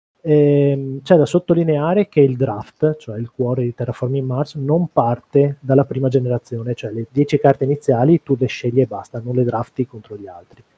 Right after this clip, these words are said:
Il draft parte dalla seconda generazione in avanti. Al momento non è previsto il draft completo,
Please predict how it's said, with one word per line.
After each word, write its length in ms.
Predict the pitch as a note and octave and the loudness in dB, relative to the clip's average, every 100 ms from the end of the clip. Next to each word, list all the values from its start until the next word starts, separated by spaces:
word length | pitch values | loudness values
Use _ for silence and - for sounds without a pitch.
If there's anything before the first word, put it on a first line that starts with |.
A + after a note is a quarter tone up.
| _ _ - | _ _ -2
Il 100 | D#3+ | 2
draft 320 | D3+ F3 G#3+ | 4 4 0
parte 320 | - B2+ E3 | 0 2 4
dalla 160 | C#3 C3 | 4 2
seconda 340 | C3+ C#3+ C#3+ C3 - | 0 0 0 0 -4
generazione 560 | B2 C3 E3+ - A#2 A2+ | -4 -2 -2 -4 -10 -8
in 60 | |
avanti. 460 | A2+ F#2+ _ - B2 _ _ _ | -10 -12 _ -10 -10 _ _ _
Al 60 | B2+ | -4
momento 920 | B2+ B2 B2+ C3+ B2+ A#2 A2+ G#2 G2+ A#2+ | -2 -2 2 4 4 0 -4 -8 -16 -6
non 260 | B2+ C3 | -4 2
è 120 | C3 | 2
previsto 580 | C#3 D3 B2+ C3 B2+ - | 2 2 2 2 0 2
il 100 | B2+ | 2
draft 340 | A#2+ B2+ A#2+ _ | 2 -2 -4 _
completo, 580 | A#2 A#2 G#2+ G2 - | -12 -10 -12 -12 -16